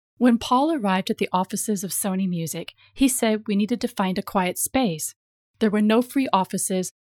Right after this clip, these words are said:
so we ended up in a broom cupboard together on two folding chairs facing each other, knees touching in the dark. It was kinda weird. <laughs> And you can only imagine the commotion going on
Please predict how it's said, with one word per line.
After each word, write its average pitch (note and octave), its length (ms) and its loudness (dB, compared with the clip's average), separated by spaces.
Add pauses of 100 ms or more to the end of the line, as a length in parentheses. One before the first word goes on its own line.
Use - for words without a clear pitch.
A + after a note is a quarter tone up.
so - 240 0
we B3+ 240 4
ended C4 220 2
up G#3 260 -2
in A3+ 140 2
a A3+ 60 0
broom B3+ 420 4
cupboard G3 360 -4
together G3 460 0 (300)
on A#3 160 6
two D4+ 240 0
folding A3+ 440 0
chairs F#3 520 -2
facing A3 400 2
each F#3+ 180 -4
other, G3 300 -2 (200)
knees C4+ 360 6
touching G3+ 560 0
in A3 100 6
the A3 80 4
dark. F3+ 320 2 (580)
It C4+ 220 2
was C#4+ 220 0 (120)
kinda G#3+ 300 2
weird. E3 380 -2 (280)
<laughs> - 120 4 (880)
And C#4 180 2
you D#4 120 0
can F#4 180 -4
only C#4 240 2
imagine B3 640 2
the C#4 80 2
commotion A3 520 0
going G3 260 2
on F#3+ 180 0